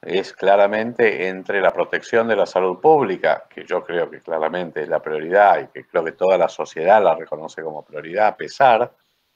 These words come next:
de lo que este está produciendo en cuanto a impacto, este, económico y social. O sea, el tema es si esto es el dilema entre la protección de salud pública y la protección de la economía.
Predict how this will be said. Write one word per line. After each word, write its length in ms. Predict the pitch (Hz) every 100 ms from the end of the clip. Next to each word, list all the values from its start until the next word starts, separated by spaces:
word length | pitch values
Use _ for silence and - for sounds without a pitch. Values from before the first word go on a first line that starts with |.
| _
de 380 | 85 98 131 -
lo 160 | 85
que 120 | - 92
este 380 | - 98 87
está 240 | 76 - 90
produciendo 480 | 95 85 - 101 113
en 60 |
cuanto 320 | - 85 82
a 40 | 82
impacto, 760 | 82 92 95 - 101 101 -
este, 240 | - - 69
económico 500 | - 76 90 92 76
y 60 |
social. 420 | - 76 120 92 73
O 60 |
sea, 280 | - 82 78 - _ _ _ - -
el 100 | -
tema 240 | 147 170
es 60 | 151
si 140 | -
esto 220 | 107 - 104
es 200 | 98 101
el 100 | 92
dilema 320 | 95 107 110
entre 160 | 95
la 60 | 92
protección 420 | 92 87 - 107
de 40 | 104
salud 220 | 95 87
pública 380 | 120 131 131 110
y 40 |
la 120 | 92
protección 680 | 90 87 80 - 92 90 87
de 340 | 85 85 92 - 80
la 100 | 78
economía. 560 | - 76 78 120 80